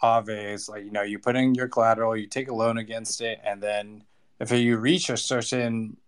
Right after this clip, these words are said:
threshold, say, like, seventy-five percent, you get liquidated because, um, you know, they have to pay back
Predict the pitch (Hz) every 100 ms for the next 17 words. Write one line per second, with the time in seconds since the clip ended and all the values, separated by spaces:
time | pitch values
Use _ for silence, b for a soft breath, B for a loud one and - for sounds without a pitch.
0 | _ 127 139 147 - 110 110 110 110 -
1 | _ - 113 107 98 120 123 117 113 110
2 | - 123 117 113 113 110 107 123 120 113
3 | 104 101 107 104 104 95 107 101 - -
4 | _ _ _ _ _ _ - 107 101 98
5 | 98 98 104 98 101 95 127 110 - -
6 | 113 107 104 104